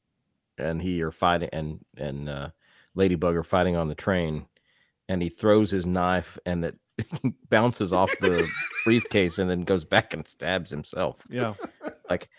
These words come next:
Speaker 1: I know that, <laughs> I don't know if that was really intended to be funny, but I thought that was a little funny.
Speaker 3: <laughs> I laughed.
Speaker 2: Absolutely.
Speaker 3: Well, it's,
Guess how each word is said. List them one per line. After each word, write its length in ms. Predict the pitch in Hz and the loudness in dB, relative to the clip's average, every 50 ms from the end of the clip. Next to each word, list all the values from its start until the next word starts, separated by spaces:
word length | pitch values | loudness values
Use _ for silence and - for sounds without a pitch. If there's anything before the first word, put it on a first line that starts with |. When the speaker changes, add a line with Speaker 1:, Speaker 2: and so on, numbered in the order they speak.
| _ _ | _ _
Speaker 1:
I 80 | - 156 | 2 4
know 140 | 170 165 147 | 6 8 8
that, 200 | 131 123 - - | 8 8 6 4
<laughs> 680 | - - - - - - 120 - _ _ _ _ _ - | 0 -8 -8 -6 -4 -4 -4 -4 _ _ _ _ _ 2
I 40 | 143 | 4
don't 120 | 156 143 | 4 6
know 80 | 123 127 | 6 6
if 160 | - - 107 | 4 4 4
that 160 | 117 117 - | 4 4 4
was 160 | 101 107 - 110 | 4 2 0 0
really 200 | 110 101 98 92 | 0 2 2 2
intended 460 | 87 85 - - 113 123 120 104 76 | 0 -2 -2 -2 0 0 0 0 -2
to 60 | 76 | -4
be 140 | 73 78 73 | -8 -10 -10
funny, 260 | - - 67 65 73 | -10 -10 -10 -8 -8
but 140 | 71 69 73 | -8 -6 -6
I 100 | 73 78 | -6 -6
thought 260 | - - 80 76 - | -6 -8 -10 -10 -10
that 140 | - 60 52 | -12 -14 -14
was 160 | 55 - - | -14 -16 -16
a 60 | - - | -14 -14
little 160 | - - 127 | -12 -8 -6
funny. 240 | - - - - - - | -4 -4 -4 -6 -8 -6
Speaker 3:
<laughs> 60 | - - | -2 2
I 100 | 185 208 | 2 4
laughed. 520 | 247 190 156 165 226 269 190 120 - 120 123 | 4 4 4 4 6 6 4 2 0 -2 -6
Speaker 2:
Absolutely. 540 | - - - 110 123 - - 104 92 123 113 | -8 -10 -8 -6 -6 -6 -4 -2 -2 0 2
Speaker 3:
Well, 140 | - 262 269 | 2 4 6
it's, 200 | 233 254 247 | 6 4 4